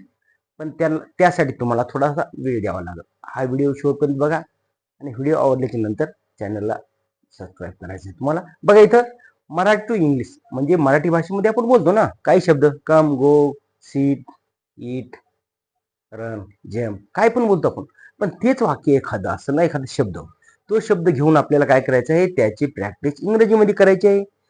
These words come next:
इंग्रजीमध्ये प्रॅक्टिस केली तर तुम्हाला शंभर टक्के इंग्रजी येणार आहे. पहा, काय होतं बरं, काय होतं प्रॅक्टिस केल्यानं सर? प्रॅक्टिस केल्यानं आपण एखादं, काल एखादी गोष्ट आहे ना, काल आपण एखादी काम केलं, तर ते काम केलेलं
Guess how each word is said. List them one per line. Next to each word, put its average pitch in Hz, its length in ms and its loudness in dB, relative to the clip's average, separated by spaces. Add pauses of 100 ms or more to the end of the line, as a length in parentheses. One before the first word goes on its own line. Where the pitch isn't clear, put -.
(240)
इंग्रजीमध्ये 143 440 0
प्रॅक्टिस 226 340 0
केली 226 280 4 (280)
तर - 40 -14
तुम्हाला 120 340 -6
शंभर 214 240 -4
टक्के 226 220 -4
इंग्रजी 233 240 0
येणार 233 180 2
आहे. 226 200 -2 (1000)
पहा, 101 180 -6 (920)
काय 226 240 2
होतं 170 160 -2
बरं, 123 340 0 (280)
काय 202 180 6
होतं 151 220 2
प्रॅक्टिस 113 340 -6
केल्यानं 95 240 -10
सर? 87 120 -18 (480)
प्रॅक्टिस 101 420 -12
केल्यानं 107 300 -4
आपण 135 280 -4
एखादं, 165 280 -2
काल 180 220 4
एखादी 170 260 -2
गोष्ट 139 280 -2
आहे 127 80 0
ना, 131 100 -4 (420)
काल 156 160 -4
आपण 139 240 -2
एखादी 135 480 -6
काम 127 200 0
केलं, 107 280 -4 (300)
तर 196 100 -2
ते 240 100 -6
काम 220 400 2
केलेलं 190 480 4